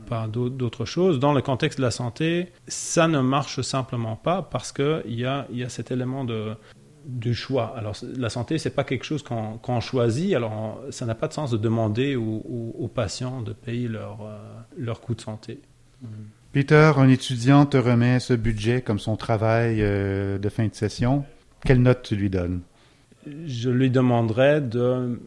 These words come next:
Speaker 1: m'éclaircir plus sur ses, euh, ses objectifs.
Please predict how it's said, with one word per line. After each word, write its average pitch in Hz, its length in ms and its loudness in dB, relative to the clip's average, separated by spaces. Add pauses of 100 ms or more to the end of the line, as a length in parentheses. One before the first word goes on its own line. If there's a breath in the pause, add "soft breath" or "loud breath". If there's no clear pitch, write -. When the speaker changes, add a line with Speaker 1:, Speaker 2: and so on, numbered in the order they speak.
(240)
Speaker 1:
m'éclaircir 120 800 -4
plus 143 320 -6
sur 127 640 -6
ses, 104 500 -8
euh, 101 220 -12
ses 110 280 -4
objectifs. 117 720 -2